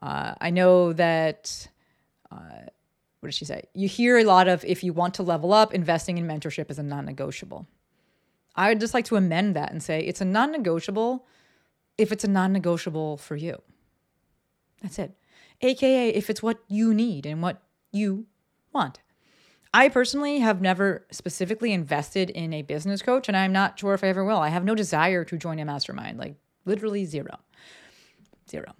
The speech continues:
I run them, yes, but I'm, I also don't use that in my marketing. I'm not like, "Hey, I have, I'm in this amazing mastermind and, like, here's what I learned and you could be in one too," 'cause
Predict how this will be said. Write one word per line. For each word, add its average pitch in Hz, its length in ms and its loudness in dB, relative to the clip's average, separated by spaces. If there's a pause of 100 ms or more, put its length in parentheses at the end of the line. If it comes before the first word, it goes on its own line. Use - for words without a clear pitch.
I 151 140 -6
run 233 220 4
them, 302 160 -6
yes, 320 220 -4
but 175 180 -2 (480)
I'm, 170 360 -8
I 180 140 6
also 233 200 4
don't 220 160 4
use 233 120 0
that 220 100 4
in 214 40 2
my 208 100 2
marketing. 196 360 0
I'm 151 60 -6
not 165 160 0
like, 165 160 0
"Hey, 262 220 2
I 185 40 6
have, 196 180 0
I'm 185 160 4
in 220 80 4
this 220 140 0
amazing 180 400 0
mastermind 165 540 -2
and, 151 120 -4
like, 151 280 -6
here's 196 200 -4
what 180 80 -2
I 170 60 2
learned 185 300 0
and 160 100 -4
you 160 80 -6
could 160 140 -8
be 160 100 -4
in 160 100 -6
one 156 140 -6
too," 165 380 -6 (500)
'cause 160 260 -10